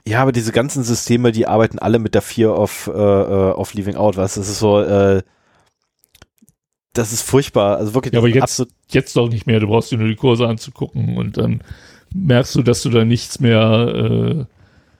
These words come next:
Speaker 2: verpasst.
Speaker 1: Ja, aber die Kurse gehen doch jetzt demnächst dann wieder hoch, zwangsläufig, weil ja einfach, ne, bla, laber, Sülz
Speaker 2: Genau,
Speaker 1: und was
Speaker 2: wenn,
Speaker 1: man
Speaker 2: wenn
Speaker 1: hier
Speaker 2: der
Speaker 1: für
Speaker 2: Kurs
Speaker 1: Bullshit
Speaker 2: niedrig
Speaker 1: hört.
Speaker 2: ist, muss man kaufen.
Speaker 1: Genau.
Speaker 2: Wie bei Aktien.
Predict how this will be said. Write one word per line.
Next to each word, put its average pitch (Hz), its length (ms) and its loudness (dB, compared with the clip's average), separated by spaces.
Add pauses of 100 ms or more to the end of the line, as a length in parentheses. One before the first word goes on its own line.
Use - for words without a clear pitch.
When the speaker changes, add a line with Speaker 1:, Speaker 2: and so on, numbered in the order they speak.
(840)
Speaker 2:
verpasst. - 640 -4 (600)
Speaker 1:
Ja, 330 140 2
aber 349 140 0
die 220 100 -10
Kurse 240 320 0
gehen 247 180 2
doch 214 140 0
jetzt - 240 -2
demnächst 190 320 0
dann 180 140 -2
wieder 117 240 0
hoch, 262 260 4
zwangsläufig, 202 880 -2
weil 131 160 2
ja 160 140 2
einfach, 147 480 -2
ne, 202 340 -2 (680)
bla, 139 220 0
laber, 135 380 2
Sülz 117 240 2
Speaker 2:
Genau, 117 120 -2
Speaker 1:
und 113 100 -2
was 143 100 0
Speaker 2:
wenn, 127 40 -6
Speaker 1:
man 151 80 -2
Speaker 2:
wenn 139 80 0
Speaker 1:
hier 143 80 2
Speaker 2:
der 151 100 2
Speaker 1:
für - 60 0
Speaker 2:
Kurs 151 140 4
Speaker 1:
Bullshit 156 180 2
Speaker 2:
niedrig 180 160 0
Speaker 1:
hört. 156 100 2
Speaker 2:
ist, 151 160 0
muss 135 160 0
man 131 160 0
kaufen. 123 480 0
Speaker 1:
Genau. 139 800 4
Speaker 2:
Wie 101 80 2
bei 123 140 4
Aktien. 123 640 -2